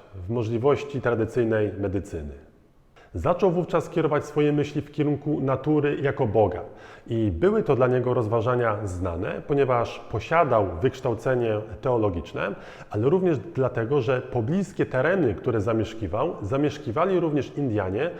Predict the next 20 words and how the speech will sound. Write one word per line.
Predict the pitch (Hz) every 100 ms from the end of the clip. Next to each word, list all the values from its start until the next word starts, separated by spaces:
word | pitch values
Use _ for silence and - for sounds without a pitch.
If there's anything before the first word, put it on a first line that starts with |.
| - -
dla | 117 143
których | - 143 135 - 123
natura | 127 - 185 175 120 143 120 98
była | 160 156 147 147 143
najwyższym | 160 160 127 135 - 123 98
bytem. | 78 - - - - _ _ _
Jego | 107 117 120 110
teologiczne | 120 120 113 110 185 156 123
rozważania, | 101 107 92 87 90 131
jak | 147 123 - 131
i |
doświadczenie | 110 - 110 - 185 156
lekarskie | 110 104 85 - - 165 180 - - - 107
doprowadziły | 127 135 123 113 208 208
go | 135
do | 117 98
wniosków, | 90 82 - 185 -
że | 104 92 107 92 - -
ciało | - 185 185 123
ludzkie | 90 82 - - 104 185